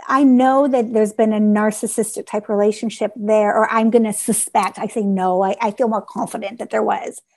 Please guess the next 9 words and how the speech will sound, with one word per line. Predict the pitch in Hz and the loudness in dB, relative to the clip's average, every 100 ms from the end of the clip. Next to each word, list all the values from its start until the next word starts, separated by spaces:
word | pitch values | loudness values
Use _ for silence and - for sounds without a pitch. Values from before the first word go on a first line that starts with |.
| _ _ _ | _ _ _
When | 254 247 240 | 0 2 4
they | 233 240 247 247 285 269 | 4 4 4 2 0 -6
show | - 294 226 | -2 0 2
up | 208 208 214 | 2 0 -2
in | 214 | -2
such | - 214 - | -2 -4 -4
a | 233 | -6
confused | - 208 - 214 208 196 | -4 -6 -2 0 0 -2
state, | - - - - - | -6 -6 -6 -10 -18